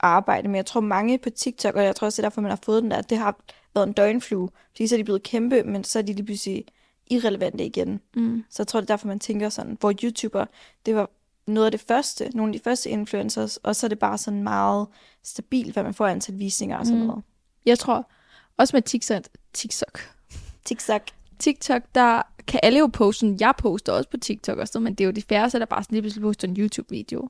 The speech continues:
Speaker 2: Så det er nemmere at bare sådan, det synes jeg er sjovt, jeg kender vildt mange, også mine venner, der ikke har nogen følger på TikTok, som sådan,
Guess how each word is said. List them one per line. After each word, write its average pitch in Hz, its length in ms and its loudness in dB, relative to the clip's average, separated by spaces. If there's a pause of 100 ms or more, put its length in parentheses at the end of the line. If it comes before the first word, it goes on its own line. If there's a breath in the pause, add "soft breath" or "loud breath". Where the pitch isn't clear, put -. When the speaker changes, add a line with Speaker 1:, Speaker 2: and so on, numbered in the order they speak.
(280 soft breath)
Speaker 2:
Så - 120 -2
det 214 80 6
er 220 60 6
nemmere 214 640 6
at 226 80 -2
bare 147 200 -4
sådan, 220 340 -4 (180)
det 320 140 0
synes 269 180 -2
jeg 254 80 4
er 240 40 2
sjovt, 226 360 -2
jeg 220 100 0
kender 226 320 0
vildt 240 300 2
mange, 202 260 -2
også 214 160 0
mine 214 120 2
venner, 202 180 0
der 226 60 0
ikke 226 160 -2
har - 260 -4 (320)
nogen 220 360 4
følger 208 220 -4
på 202 80 -10
TikTok, 220 300 -4
som - 120 -10
sådan, 220 180 -2